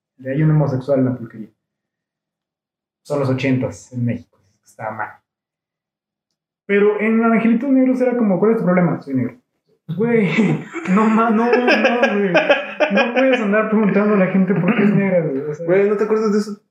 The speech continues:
Speaker 2: ¿Sabías también lo del derecho de nacer?
Speaker 1: Ah, también, güey. Sí, eran, eran muy crueles, güey. Eran muy, muy crueles.
Speaker 2: Güey, en, en esa del derecho del nacer también hay un blackface bien certero, güey. Porque se supone que es,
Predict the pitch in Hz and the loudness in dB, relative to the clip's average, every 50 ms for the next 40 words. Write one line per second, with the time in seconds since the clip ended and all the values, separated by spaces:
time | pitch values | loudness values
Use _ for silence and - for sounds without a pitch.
0 | _ _ _ _ _ - 156 131 127 143 147 156 156 156 156 160 165 156 147 135 | _ _ _ _ _ -4 -4 -2 0 0 0 0 0 0 2 2 2 2 2 2
1 | 135 131 123 120 123 127 - 170 151 139 120 113 104 - - 139 156 - - _ | 2 2 0 0 0 0 0 0 0 2 0 0 -4 -4 -4 -6 -8 -8 -10 _
2 | _ _ _ _ _ _ _ _ _ _ _ _ - 156 151 151 143 143 143 143 | _ _ _ _ _ _ _ _ _ _ _ _ -10 -8 -6 -4 -4 -4 -4 -4
3 | 147 135 131 127 127 127 131 127 135 156 156 139 131 120 117 117 117 120 117 - | -4 -4 -2 0 0 0 0 0 -2 -4 -4 -2 -4 -4 -6 -8 -10 -12 -14 -14
4 | _ _ _ _ _ _ _ _ _ _ _ _ _ _ _ _ _ _ _ _ | _ _ _ _ _ _ _ _ _ _ _ _ _ _ _ _ _ _ _ _
5 | _ _ _ - 262 294 262 269 294 359 370 339 262 254 254 269 277 254 262 254 | _ _ _ -6 -6 -2 0 2 2 2 0 0 -2 -2 0 0 2 2 2 2
6 | - 214 180 165 165 190 233 254 175 131 123 117 113 - - - - _ _ _ | 0 -2 -2 -2 0 0 -2 -2 -2 -2 -4 -4 -4 -6 -8 -10 -16 _ _ _
7 | 175 185 208 214 196 190 190 190 196 190 - - 147 151 165 160 - 147 156 - | -2 -2 0 2 2 4 4 4 2 2 0 -2 -4 -4 -4 -4 0 0 0 2
8 | - 175 160 160 160 170 180 185 196 190 262 240 208 165 160 147 143 160 160 196 | 2 2 2 2 2 2 0 0 2 2 2 2 2 2 2 2 0 0 0 0
9 | 190 170 143 123 120 117 113 - - 143 143 143 143 147 143 143 143 143 143 143 | 0 2 2 0 -2 -2 -4 -2 0 0 0 0 2 0 0 2 2 2 2 2
10 | 147 147 147 147 147 143 147 143 - - 147 143 143 139 143 131 135 143 151 147 | 2 0 0 0 2 2 2 0 0 0 0 0 -2 0 0 0 2 2 0 -2
11 | - 156 127 120 123 123 - 127 123 127 131 131 131 135 147 160 160 - - _ | 0 -2 -2 -2 -2 -2 -2 0 2 2 2 2 2 2 2 0 -2 -6 -12 _
12 | _ 156 151 - - - - 135 135 139 139 143 139 135 139 135 151 151 165 170 | _ -6 -6 -6 -6 -4 -4 -2 0 0 0 0 0 0 0 0 0 2 2 0
13 | 160 - 165 135 131 123 127 139 135 - - - - | 0 0 0 2 2 2 2 0 0 -4 -8 -12 -16